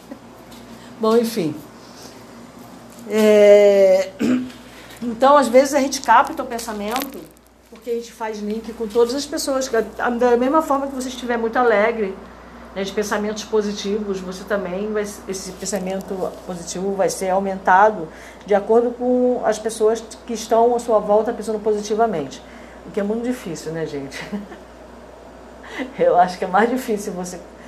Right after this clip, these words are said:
conseguir encontrar dentro do, do teu bairro ou ao seu lado pessoas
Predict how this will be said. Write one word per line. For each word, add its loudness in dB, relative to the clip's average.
conseguir 2
encontrar 6
dentro 0
do, 2
do -16
teu 6
bairro 6
ou -2
ao 4
seu -4
lado 0
pessoas -2